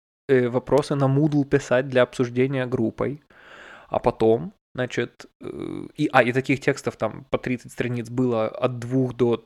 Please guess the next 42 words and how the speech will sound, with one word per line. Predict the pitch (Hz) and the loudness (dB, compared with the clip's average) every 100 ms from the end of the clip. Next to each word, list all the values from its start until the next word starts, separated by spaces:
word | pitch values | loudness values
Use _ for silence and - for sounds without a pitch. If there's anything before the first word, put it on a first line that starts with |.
| - | -4
От | - - - | -2 0 -2
одно-, | 139 147 | -2 -2
от | - - | 0 2
одного | 139 151 151 160 | 2 2 4 4
до | 131 | 2
трех | - 131 - | 4 2 2
штук | - 123 127 | -8 -6 -4
в | 127 | -2
зависимости | 120 123 - 123 - | -2 -2 -6 -8 -4
от | 120 - | -4 -4
недели, | 117 113 107 131 | -8 -2 0 0
то | 160 110 | -2 -4
есть | 110 | -2
ты | 110 | -6
это | - | -4
должен | 117 117 117 117 | -2 -2 -2 -4
был | 120 | -4
бы | 123 | -4
сделать | 120 117 110 113 | -2 0 -2 0
для | 127 | -2
каждого | - 104 104 113 120 | 0 0 0 -2 -2
из | 123 | -4
текстов, | - 127 - 202 131 | -2 -2 0 -2 -2
а | |
потом | - 107 113 175 220 | -2 -2 2 2 2
вы, | 131 | -4
значит, | 123 131 | -6 -8
приходите | - 120 123 117 113 | -4 0 0 0 -6
на | 113 | -8
семинар, | 117 113 117 185 | -6 -4 -2 -2
семинар | - 120 131 127 | -4 -2 -2 -2
длится | 123 139 - 135 | -2 -4 -2 -2
два | 123 127 123 117 - | 4 4 6 2 0
с | |
половиной, | - 104 107 120 123 139 117 | 0 4 4 0 -2 -2 -2
блядь, | 110 117 123 139 - | -4 0 2 0 -2
часа, | - - 98 92 | -8 -6 -6 -4
два | 110 107 135 113 131 143 | -4 4 6 8 8 6
с | - | -2
половиной | - 120 120 117 135 127 | 2 4 2 -2 -4 -4
нахуй | 110 117 131 135 117 | -4 -2 -2 -2 -4
часа, | 107 104 - 92 101 | -6 -8 -4 -4 -4